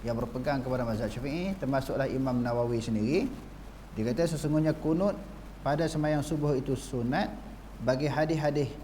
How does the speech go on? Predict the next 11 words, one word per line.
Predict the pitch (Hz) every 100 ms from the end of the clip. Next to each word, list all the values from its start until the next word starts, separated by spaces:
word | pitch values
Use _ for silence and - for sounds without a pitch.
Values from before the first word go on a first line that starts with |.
| - 131
yang | 139 123
sahih | 202 147 165 143
tentangnya. | 135 131 117 117 101 - - - - - - - - - - - - - - - - - - - - - - - - - - - - - -
An | 123 151
Anas | 147 214 208 202
radhiyallahu | 180 160 160 139 143 135 135 170 170 147 147
an, | 127 110 90 - - - - - - - - - - - - - - - - - - - - - - - - - - 113
daripada | 131 165 170 165 156
Anas | 208 190 - - - - - - 123
radhiyallahu | 147 143 139 135 127 120
an, | 120 170 208